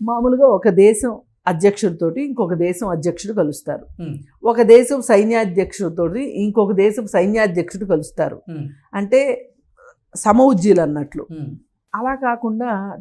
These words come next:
Speaker 1: ట్రంప్ ఏం చేస్తున్నాడు, మునీర్ అని పాకిస్తాన్ సైన్యాధ్యక్షుడిని కలుస్తున్నాడు.
Speaker 2: ఉమ్.
Speaker 1: అసలు ఆ-, ఆయన, ఆయన నోట్లో కేకులు తినిపించా, ఆయన మొహం మీద కేకులు రాయా,
Speaker 2: ఉమ్.
Speaker 1: ఆ, ఆ, ఆ లెవెల్లో, ఆ,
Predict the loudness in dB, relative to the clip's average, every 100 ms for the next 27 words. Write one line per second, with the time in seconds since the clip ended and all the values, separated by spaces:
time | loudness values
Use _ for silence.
0 | 2 2 4 0 0 -2 -6 -8 -8 -6
1 | -8 -10 -18 _ _ _ _ _ _ _
2 | _ _ -2 2 4 2 2 0 -2 -4
3 | -8 -12 -16 -10 -4 -2 -2 -4 -4 -4
4 | -2 0 0 0 -2 -4 -6 -6 -4 -6
5 | -8 -12 -12 -12 -14 -14 -14 -16 -18 _
6 | _ -10 -4 -2 -2 -4 -4 -4 -4 -6
7 | -6 -6 -6 -6 -2 -2 2 0 0 -2
8 | -2 -4 -4 -8 -4 -4 -6 _ _ -6
9 | -2 0 0 0 0 -2 0 0 0 -2
10 | 0 0 -2 -6 -10 _ -8 -4 -2 0
11 | -2 -4 -4 0 2 2 2 4 4 2
12 | 0 -12 -12 -6 -4 -4 -4